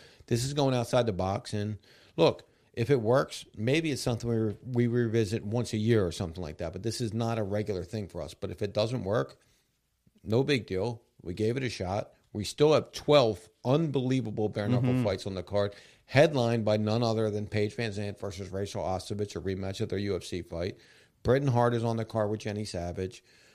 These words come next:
Speaker 1: Arnold Adams is taking on Mick Terrell, probably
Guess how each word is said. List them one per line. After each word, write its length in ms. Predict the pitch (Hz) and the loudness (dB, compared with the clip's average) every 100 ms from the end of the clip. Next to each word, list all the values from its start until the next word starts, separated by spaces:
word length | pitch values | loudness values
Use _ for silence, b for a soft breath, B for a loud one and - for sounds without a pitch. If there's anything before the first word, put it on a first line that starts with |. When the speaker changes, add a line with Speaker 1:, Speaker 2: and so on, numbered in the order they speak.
| b b - | b b 0
Speaker 1:
Arnold 320 | 123 165 151 | 2 4 4
Adams 400 | 123 120 127 110 | 4 4 2 0
is 80 | 113 | -2
taking 300 | - 113 113 | 0 2 2
on 160 | 110 104 | -2 0
Mick 180 | 113 - | 0 0
Terrell, 420 | 107 101 98 98 | 0 2 2 0
probably 480 | - 113 110 127 | -2 2 2 2